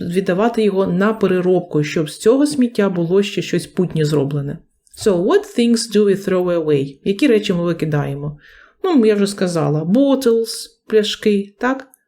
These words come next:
Plastic, е, pok-, е, plastic bags, пластикові пакетики оці зроблені. Потім,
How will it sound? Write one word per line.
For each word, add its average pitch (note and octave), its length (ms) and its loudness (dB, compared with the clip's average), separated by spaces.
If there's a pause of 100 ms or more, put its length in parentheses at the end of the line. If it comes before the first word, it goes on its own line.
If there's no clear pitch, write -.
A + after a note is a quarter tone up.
(160)
Plastic, A#3+ 800 -2
е, G3+ 400 2
pok-, G#3+ 480 0
е, F#3 140 0
plastic G#3+ 640 -2
bags, F#3 480 -2 (380)
пластикові G#3 600 0
пакетики F#3+ 600 -4
оці E3+ 340 -4
зроблені. E3+ 640 -4 (580)
Потім, G3+ 500 0